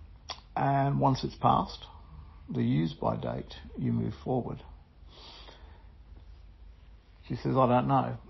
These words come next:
but I'm still trying to figure all this out." Well, funny, hey, that, um, yesterday I just recorded a short version on this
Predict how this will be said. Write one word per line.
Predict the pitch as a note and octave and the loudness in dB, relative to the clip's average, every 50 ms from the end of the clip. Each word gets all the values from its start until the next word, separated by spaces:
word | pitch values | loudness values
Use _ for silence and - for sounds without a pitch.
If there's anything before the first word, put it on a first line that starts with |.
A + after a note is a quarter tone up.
| - - - | -18 -14 -8
but | G3+ C3 | -4 -4
I'm | B2+ B2+ | -4 -4
still | - - - C3+ | -4 -2 -2 -2
trying | - - - C3 - A#2 | 0 0 0 0 0 0
to | A#2 | -2
figure | - B2 A#2 A2+ A2 A2 | -2 -2 0 0 0 0
all | A2+ A2 | 0 0
this | A2+ G#2 - - | -2 -4 -4 -2
out." | B2 B2+ A#2+ - - - - - - - - - - - - - - - - - - - - - - - - - - - - - - - - - - - - - | -2 -2 -2 -2 -4 -8 -14 -18 -18 -20 -20 -20 -20 -20 -20 -20 -20 -20 -20 -20 -20 -20 -20 -20 -20 -20 -20 -20 -20 -20 -20 -20 -20 -20 -20 -20 -20 -20 -4 2
Well, | - B2+ A#2+ - | 2 4 8 10
funny, | D3 D3 C#3+ C3 A#2+ | 10 10 10 10 6
hey, | A#2+ C3 C3+ B2+ B2+ B2 | 8 8 10 10 10 8
that, | A2 A2 A#2+ - - - - B2 | 6 2 0 -4 -6 -4 0 2
um, | A#2+ A#2+ A#2+ A#2+ A2+ - - - - - - - - - - - - - - - - - - - - - - - - - - - - | 4 4 4 2 0 -4 -10 -18 -20 -20 -20 -20 -20 -20 -20 -20 -20 -20 -20 -20 -20 -20 -20 -20 -20 -20 -20 -20 -20 -20 -20 -12 -4
yesterday | - - C3+ - - - C#3 B2 B2+ C3 C#3 C#3 D3+ | 0 2 2 2 2 0 2 4 4 4 4 4 2
I | D3+ - - A#2+ A#2 A#2 A#2+ G#2 | 2 0 2 2 2 2 0 -4
just | - - - - - - | -4 -4 -4 -4 -4 -2
recorded | - A#2+ - - - - C#3+ C#3 C#3 - A2 G#2+ G2 - A2+ G#2+ - - - - - - - - - - - - - - - - - - - - | -2 -2 -2 -2 0 2 2 4 4 2 2 -2 -4 -4 -8 -10 -12 -16 -18 -20 -20 -20 -20 -20 -20 -20 -20 -20 -20 -20 -20 -20 -20 -16 -10 -10
a | |
short | - - - C3 B2+ A#2+ A#2+ | -6 0 4 4 4 4 4
version | A#2 A2+ B2 B2+ C3+ C#3 B2+ A2+ A#2 G#2+ A2 G#2+ G#2 A#2 - | 2 2 2 4 4 2 2 2 0 2 0 0 -2 -2 -4
on | - A#2+ A#2 A#2+ | -2 0 0 0
this | A#2+ A#2+ | 0 -2